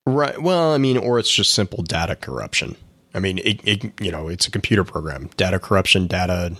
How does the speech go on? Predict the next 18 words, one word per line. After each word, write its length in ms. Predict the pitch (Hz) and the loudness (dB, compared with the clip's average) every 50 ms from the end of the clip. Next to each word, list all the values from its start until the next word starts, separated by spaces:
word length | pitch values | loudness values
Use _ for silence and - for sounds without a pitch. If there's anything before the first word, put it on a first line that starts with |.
| - - - | -12 -4 -2
degradation, 720 | - 92 90 90 87 87 85 85 85 - - 87 87 85 | -2 -2 0 -2 -2 -2 -2 0 0 0 0 0 0 -2
it 140 | 90 95 90 | -2 -2 -2
happens. 640 | - 95 92 95 - - 76 76 73 73 - - - - - - - - - - _ _ _ - | 0 0 0 0 0 -4 -6 -8 -4 0 0 0 0 -2 -8 -20 -20 -20 -20 -20 _ _ _ -2
Um, 460 | - 95 90 90 82 76 78 80 76 - - - _ _ _ _ _ _ - | -2 0 0 -2 -4 -6 -6 -8 -10 -12 -16 -20 _ _ _ _ _ _ -2
and 140 | 95 92 | 0 2
there's 160 | 92 92 90 - | 2 2 2 2
not 180 | 107 95 87 87 | 2 2 2 2
really 400 | 90 90 90 90 87 85 82 82 - - _ _ _ _ _ - | 2 2 2 2 0 -2 -4 -8 -14 -20 _ _ _ _ _ -8
rhyme 420 | 104 95 95 92 92 92 92 90 | -4 -2 0 2 2 2 0 0
or 60 | 87 82 | -2 -2
reason 540 | 82 92 95 98 90 95 90 85 85 82 | -2 0 0 0 0 0 -2 -2 -2 -4
to 200 | 80 - - 87 | -2 -2 -2 -2
the, 360 | 85 85 82 82 82 82 80 78 - - | 0 -2 -2 -2 -2 -2 -4 -6 -8 -8
the 160 | 101 90 87 85 | -4 -4 -2 -2
logical 720 | 82 85 85 85 82 85 87 85 90 87 - - 85 80 | -4 -4 -4 -2 0 0 0 0 -2 -4 -4 -6 -8 -6
placement 580 | 80 - - - 95 90 85 - - 85 82 82 | -6 -6 -4 -2 0 2 2 0 0 -2 -4 -4
of 340 | 80 82 80 80 - - - - | -6 -6 -6 -8 -10 -12 -12 -6
the, 340 | - 92 82 80 78 78 78 | -2 -2 -2 0 -2 -4 -6